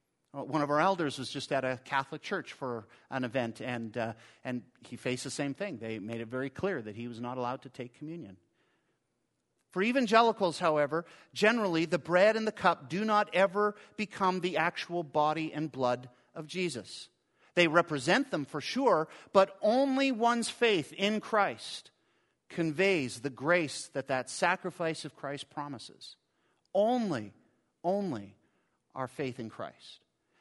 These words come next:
And that grace does not require a, a priest to bless the elements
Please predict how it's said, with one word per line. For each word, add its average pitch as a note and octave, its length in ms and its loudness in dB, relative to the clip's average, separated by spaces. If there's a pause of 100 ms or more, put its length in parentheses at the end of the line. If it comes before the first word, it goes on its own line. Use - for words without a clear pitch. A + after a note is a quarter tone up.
(140)
And D#3+ 140 0
that F#3 240 4
grace G3 360 4
does D#3+ 200 -4
not F3+ 240 4
require F#3 480 2
a, C#3+ 40 0 (280)
a D3 100 -2
priest - 520 -4
to D#3+ 100 -4
bless D3 560 2 (220)
the A3 160 0
elements F#3+ 500 2